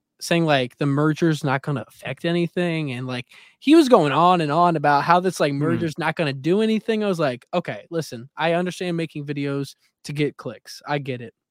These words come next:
Speaker 2: Yeah.
Speaker 1: But, like, this merger, once it goes through in quarter two of twenty twenty-four or this quarter, tw-,
Speaker 2: Yeah.
Speaker 1: quarter one, one, we're gonna get a whole new pass experience. We might get a whole new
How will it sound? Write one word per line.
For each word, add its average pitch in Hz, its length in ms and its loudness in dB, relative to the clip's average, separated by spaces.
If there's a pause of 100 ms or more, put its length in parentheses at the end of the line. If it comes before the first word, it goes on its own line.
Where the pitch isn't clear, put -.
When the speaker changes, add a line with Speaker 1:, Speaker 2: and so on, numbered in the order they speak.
(240)
Speaker 2:
Yeah. 107 340 -2
Speaker 1:
But, 156 140 2
like, 170 180 4
this 220 180 0
merger, 175 560 -2 (300)
once 156 240 -6
it 175 80 -6
goes 151 260 -4
through 151 280 -6
in 135 200 -6
quarter 143 380 -6
two 139 240 -10
of 135 80 -10
twenty 135 240 -12
twenty-four 135 760 -8
or 131 160 -10 (140)
this - 180 -12
quarter, 190 400 -6 (420)
tw-, - 120 -14
Speaker 2:
Yeah. 113 120 -2
Speaker 1:
quarter 143 180 -4
one, 151 420 0 (880)
one, 151 520 0 (420)
we're 202 120 -2
gonna 240 280 0
get 208 120 0
a 180 60 0
whole 196 160 0
new 190 140 0
pass 147 400 -6
experience. 117 480 -16
We 208 100 -4
might 233 200 -4
get 202 120 -6
a 190 80 0
whole 185 180 -8
new 170 280 -6